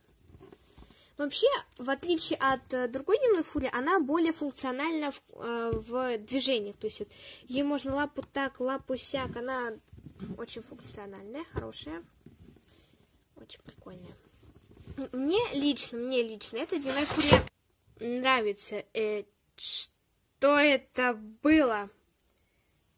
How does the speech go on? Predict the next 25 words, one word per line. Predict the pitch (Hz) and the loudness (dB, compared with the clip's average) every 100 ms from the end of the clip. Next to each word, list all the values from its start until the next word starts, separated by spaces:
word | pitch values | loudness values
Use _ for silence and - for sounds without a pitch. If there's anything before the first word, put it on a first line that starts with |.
| _ | _
Здрасте, | 240 233 226 - - - - - | -6 -2 -2 -2 -6 -10 -16 -10
это | 294 277 | -8 -4
я | 226 180 | -4 -4
был, | 117 - - | -8 -12 -12
это | - 220 | -8 -6
я, | 196 - | -6 -4
извините, | 226 208 190 - | -4 -4 -6 -6
здравствуйте, | 202 233 262 330 - 403 381 _ - - - | -8 -8 -10 -10 -6 -6 -8 _ -20 -20 -18
здравствуйте, | 226 220 - - - 214 | -12 -10 -10 -10 -12 -10
извините, | 208 285 294 311 | -6 -4 -2 0
это, | 247 240 | -2 0
это, | 226 214 - | -2 -2 0
это | 220 220 220 220 | 2 4 2 0
я, | 202 | -8
ребята, | 185 190 180 | -8 -10 -10
э, | 185 185 202 202 | -8 -6 -6 -6
здравствуйте, | 202 - - - 190 | -6 -8 -10 -12 -12
здравствуйте, | 202 - 254 - 254 | -12 -14 -14 -10 -8
извините. | 208 190 - - - _ _ _ _ _ _ - 330 | -8 -10 -10 -14 -16 _ _ _ _ _ _ -8 0
О, | 330 | 0
беззубик, | 247 294 285 240 | 0 -2 -2 -4
давайте | 220 285 466 | -2 0 2
как | 480 370 359 | 0 0 2
раз | 349 | 4
сравним, | - 294 285 302 | 4 2 0 0